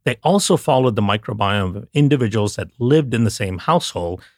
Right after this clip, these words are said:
and they saw a very similar disruption in their microbiomes, even though they did not take the antibiotic. So one individual in the household taking something that disrupts the microbiome, that causes dysbiosis, right, which is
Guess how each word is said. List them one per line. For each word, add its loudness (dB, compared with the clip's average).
and 0
they 2
saw 2
a 2
very 0
similar 0
disruption -4
in 0
their 2
microbiomes, -4
even 2
though 4
they -2
did -4
not -4
take -8
the -10
antibiotic. -4
So 2
one 4
individual 2
in 2
the 0
household -2
taking 0
something -2
that -2
disrupts -4
the -2
microbiome, 0
that -8
causes -2
dysbiosis, -2
right, -2
which -10
is -6